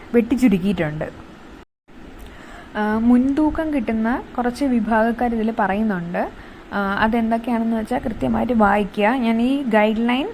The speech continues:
അതായത് മാർഗനിർദ്ദേശം മൊത്തത്തിൽ വിവരിക്കുന്നില്ല. ആ, just അതിൽ ഏറ്റവും ശ്രദ്ധ കൊടുക്കേണ്ട കുറച്ച് പോയിന്റ്സ് മാത്രമാണ് ഇപ്പോൾ പറയുന്നത്. അപേക്ഷയോടൊപ്പം ഉള്ളടക്കം ചെയ്യേണ്ട ഒരു എട്ട് പത്ത് ഡോക്യുമെന്റ്സ് ഉണ്ട്. അതെല്ലാം നിർബന്ധമായും വയ്ക്കേണ്ടതാണ്. അതിലേതെങ്കിലും ഒന്ന് വിട്ടുപോയാൽ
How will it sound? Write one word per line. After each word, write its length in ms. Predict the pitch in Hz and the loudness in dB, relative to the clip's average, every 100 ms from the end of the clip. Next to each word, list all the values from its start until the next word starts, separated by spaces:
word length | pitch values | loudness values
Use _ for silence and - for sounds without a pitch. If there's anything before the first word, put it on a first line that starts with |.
| - | -2
അതായത് 220 | 220 247 | 0 2
മാർഗനിർദ്ദേശം 840 | 247 220 240 254 226 254 240 320 | 4 2 2 0 0 -2 -2 0
മൊത്തത്തിൽ 520 | 233 220 262 254 320 | 0 2 0 0 2
വിവരിക്കുന്നില്ല. 760 | 302 233 220 208 202 180 190 320 - - - | 4 4 2 0 -2 -2 -2 -4 -6 -14 -6
ആ, 460 | - 208 196 196 202 | 0 4 4 4 2
just 400 | 190 208 - - 359 453 | 0 -2 -2 0 0 2
അതിൽ 260 | 208 226 262 | 2 2 2
ഏറ്റവും 680 | 359 220 220 240 277 262 | 0 0 0 0 0 -2
ശ്രദ്ധ 280 | 233 240 214 | -2 -2 0
കൊടുക്കേണ്ട 400 | 240 220 254 254 | 0 0 0 -2
കുറച്ച് 240 | 240 220 | -2 -2
പോയിന്റ്സ് 380 | 247 214 214 233 | -2 -2 0 0
മാത്രമാണ് 460 | 240 202 208 240 220 | 0 0 2 2 2
ഇപ്പോൾ 160 | 202 339 | 0 0
പറയുന്നത്. 500 | 220 180 160 - - _ _ - 208 | 0 0 -4 -8 -12 _ _ -4 -2
അപേക്ഷയോടൊപ്പം 1000 | 208 226 240 - 277 262 262 262 320 | 2 2 0 0 2 4 2 2 2
ഉള്ളടക്കം 480 | 262 226 220 226 240 | 2 2 2 2 2
ചെയ്യേണ്ട 220 | 247 240 | 4 4
ഒരു 80 | 254 | 2
എട്ട് 180 | 220 - | 2 2
പത്ത് 200 | 247 247 | 0 2
ഡോക്യുമെന്റ്സ് 640 | 220 202 202 262 262 254 | 4 4 4 2 2 2
ഉണ്ട്. 320 | 196 180 190 427 - - | 0 2 2 0 -6 -2
അതെല്ലാം 600 | 214 240 220 233 269 320 | 2 4 4 4 4 4
നിർബന്ധമായും 680 | 240 220 233 254 254 269 294 | 4 6 6 6 4 4 4
വയ്ക്കേണ്ടതാണ്. 840 | 214 220 214 208 214 170 165 240 - - - | 2 2 2 2 2 0 0 -2 -4 -6 0
അതിലേതെങ്കിലും 640 | 226 247 220 240 269 269 | 4 4 4 2 2 4
ഒന്ന് 240 | 226 226 302 | 4 4 4
വിട്ടുപോയാൽ 540 | 226 208 208 220 220 | 4 2 0 2 2